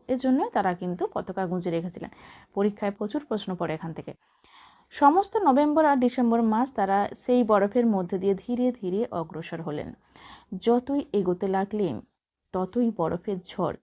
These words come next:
তীব্র হতে তীব্রতর হয়ে উঠতে লাগলো। কুকুরগুলো ক্রমশ অবশ হয়ে আসতে লাগলো। এই রকম অবস্থায় আর বেশি দূর এগোনো যায় না দেখে স্কট ফিরলেন।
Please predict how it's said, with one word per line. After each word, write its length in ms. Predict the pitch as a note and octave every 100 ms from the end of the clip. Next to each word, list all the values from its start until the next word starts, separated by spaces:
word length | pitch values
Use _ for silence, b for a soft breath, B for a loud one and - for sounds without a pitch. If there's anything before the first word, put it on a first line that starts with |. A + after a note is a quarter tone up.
| _ -
তীব্র 520 | A3+ - _ B3+ B3+
হতে 240 | A3 G#3+
তীব্রতর 760 | G#3 - A3 G3 A3+ A3 A3 G3+
হয়ে 280 | G3+ E3+ E3
উঠতে 320 | E3 - D#3+
লাগলো। 420 | D#3 - - - - b b b b b _ -
কুকুরগুলো 680 | A#3 G#3 G#3+ G3+ G#3 G#3 G#3 _ -
ক্রমশ 520 | B3+ C4 D#4 - - - _
অবশ 460 | F#3 F#3 G#3 A3+ -
হয়ে 240 | F#3 E3+
আসতে 300 | D#3+ - -
লাগলো। 400 | F3 F3 - - - _ b b b b b b _ _
এই 240 | - D4+ D#4+
রকম 280 | E4 E4 F4 -
অবস্থায় 680 | G#3+ F#3 G3+ - A3 F3+ - -
আর 220 | G#3+ G#3
বেশি 400 | F#3 G3+ G3+ C4
দূর 280 | B3+ G#3+ G#3 -
এগোনো 360 | G#3 G3+ G#3 G3
যায় 260 | F3+ E3+ E3+
না 140 | F3
দেখে 540 | E3+ G3+ B3 - D#3+ - _ _
স্কট 460 | - - F#3+ A3 - _ _
ফিরলেন। 500 | - D#3+ E3+ - -